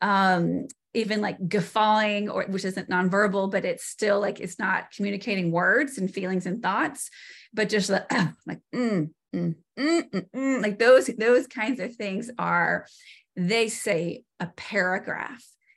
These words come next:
and they are not to bond.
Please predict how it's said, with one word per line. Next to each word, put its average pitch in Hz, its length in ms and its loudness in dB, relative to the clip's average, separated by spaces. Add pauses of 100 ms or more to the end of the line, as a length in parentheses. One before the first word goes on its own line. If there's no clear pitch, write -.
(360)
and 185 720 2 (100)
they 190 200 0
are 175 220 0
not 180 580 0 (200)
to 190 280 -4
bond. 180 680 -2